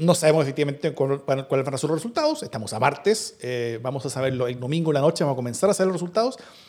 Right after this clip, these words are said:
Así que, eh, vamos a,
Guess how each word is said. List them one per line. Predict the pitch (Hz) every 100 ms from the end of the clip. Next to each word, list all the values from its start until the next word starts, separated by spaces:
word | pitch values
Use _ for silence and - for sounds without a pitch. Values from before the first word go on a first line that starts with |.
| - -
Así | 233 - 202
que, | 175 190 226 - - _ _ 160
eh, | 151 143 139 135 135 -
vamos | 139 175 180 - -
a, | 156 175 - -